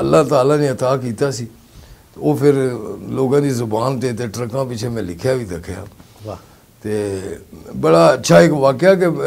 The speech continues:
Speaker 1: ਫਾਰੂਕ ਸਾਹਿਬ, ਅਹ, ਇੱਕ ਲੰਡਨ ਦਾ ਸ਼ਹਿਰ, ਉੱਥੇ ਸ਼ੂਟਿੰਗ ਕਰ ਰਹੇ ਸਨ, ਏਅਰਪੋਰਟ ਦੇ, ਹੀਥਰੋ ਏਅਰਪੋਰਟ ਦੇ ਨਾਲ ਹੀ ਉਹ ਸ਼ਹਿਰ। ਤੇ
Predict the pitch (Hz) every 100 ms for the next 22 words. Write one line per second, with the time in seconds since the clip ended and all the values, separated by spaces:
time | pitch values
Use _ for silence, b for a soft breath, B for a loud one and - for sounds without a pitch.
0 | 131 127 - 135 135 156 160 170 131 110
1 | 98 - - - _ _ _ _ _ -
2 | 123 127 127 120 117 117 117 87 82 b
3 | b b b b b b b _ _ _
4 | _ _ _ 151 156 143 147 143 135 120
5 | 117 107 104 107 117 139 160 180 170 170
6 | 170 185 165 147 127 117 156 143 123 117
7 | 107 101 90 - - 101 87 - - -
8 | 143 135 156 160 147 120 113 101 95 160
9 | 175 147 127 156 151 135 107 113 135 110
10 | 85 92 85 85 - - _ _ _ b
11 | b b b b b _ - 156